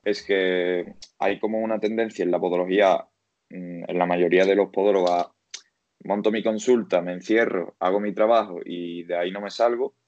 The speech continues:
cuando la, la tendencia debería ir al lado contrario, a me relaciono con otro tipo de profesionales, igual que yo necesito a otro tipo de profesionales,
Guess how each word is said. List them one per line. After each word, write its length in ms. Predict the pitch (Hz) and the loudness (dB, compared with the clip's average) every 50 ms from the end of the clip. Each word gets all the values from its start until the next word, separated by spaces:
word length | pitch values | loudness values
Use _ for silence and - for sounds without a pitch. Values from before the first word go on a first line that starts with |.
| _ _ _ _ _ _ | _ _ _ _ _ _
cuando 460 | _ 98 98 95 95 95 92 92 92 92 | _ -2 -2 -2 -2 -2 -2 0 0 2
la, 580 | 92 92 92 90 90 90 90 90 87 87 90 - _ - - _ - | 2 2 2 2 2 2 0 0 -2 -4 -8 -14 _ -20 -20 _ -8
la 180 | 90 90 87 | -6 -6 -4
tendencia 480 | - 92 90 87 87 90 92 92 104 95 | -4 -6 -4 -4 -4 -4 -2 -2 0 2
debería 400 | 95 98 98 98 101 101 101 101 | 2 2 4 4 4 6 6 4
ir 300 | 101 107 110 101 - - _ | 4 2 0 -2 -6 -4 _
al 200 | 107 113 117 113 | 0 0 2 4
lado 180 | 113 113 110 | 4 4 2
contrario, 520 | 110 110 101 92 - 123 123 110 95 90 90 | 0 -2 -4 0 2 2 2 2 2 0 0
a 140 | 95 92 - _ _ _ _ _ _ - | -2 -2 -6 _ _ _ _ _ _ -8
me 100 | 95 95 | -6 -4
relaciono 420 | 95 92 92 92 - 101 92 95 | -2 -2 -2 -2 -2 -4 -4 -2
con 140 | 90 101 101 | -2 -2 0
otro 180 | 101 101 104 98 | -2 -2 -2 -4
tipo 180 | 110 98 107 | -2 0 0
de 60 | 104 | 0
profesionales, 680 | 92 98 101 98 - 104 - 107 104 107 117 123 - - | 2 0 0 0 -2 -4 -4 -2 0 0 2 2 2 0
igual 340 | 82 85 90 98 98 101 90 | 0 2 4 4 4 4 2
que 220 | - 107 107 107 - - 95 92 | 2 2 2 2 0 -2 -8 -12
yo 220 | 95 95 95 110 107 | -8 -4 -4 -2 -2
necesito 420 | 107 104 104 - - 120 101 104 | -2 -4 -6 -6 -4 0 2 4
a 60 | 92 | 4
otro 200 | 92 87 87 95 | 4 2 -2 -4
tipo 180 | 95 107 95 101 | -6 -2 0 0
de 80 | 98 | 0
profesionales, 680 | 87 - 107 - 104 101 - 107 110 110 101 92 101 | 0 -4 -4 -4 -4 -4 -2 -2 0 0 0 -2 -4